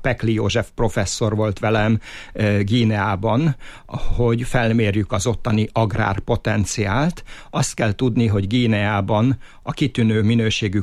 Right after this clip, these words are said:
kávé mellett, ö, a földi mogyoró, a banán,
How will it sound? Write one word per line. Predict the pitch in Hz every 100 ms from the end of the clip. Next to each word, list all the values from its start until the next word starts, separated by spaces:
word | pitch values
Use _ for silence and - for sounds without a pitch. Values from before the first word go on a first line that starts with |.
| -
kávé | 113 104 98 110 107 -
mellett, | - 110 110 113 139 - - - - - -
ö, | - 120 113 107
a | 113
földi | - 135 120 113
mogyoró, | 117 117 107 107 110 104 107 - - - -
a | 110
banán, | 98 120 113 104 104 107 104